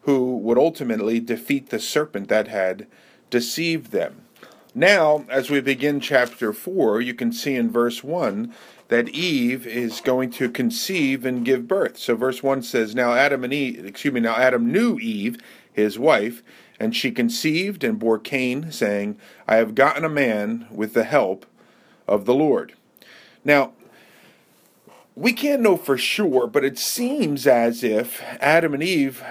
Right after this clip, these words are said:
perhaps thought that this child, this, uh, uh, firstborn of theirs, was actually the one that was going to bring them deliverance from the consequences of their sin. So God had promised that he would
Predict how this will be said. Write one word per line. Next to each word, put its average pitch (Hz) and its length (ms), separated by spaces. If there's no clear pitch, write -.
perhaps 135 420
thought 147 260
that 120 180
this 165 200
child, 127 640
this, 127 360
uh, 104 400
uh, 50 180
firstborn 127 800
of 107 140
theirs, 107 560
was 117 600
actually 147 600
the 156 340
one 139 560
that 110 140
was 120 160
going 131 260
to 127 80
bring 131 300
them 127 200
deliverance 120 640
from 120 200
the 117 100
consequences 120 800
of 110 160
their 110 160
sin. 185 340
So 131 180
God 139 280
had 123 160
promised 160 480
that 120 200
he 127 180
would 117 300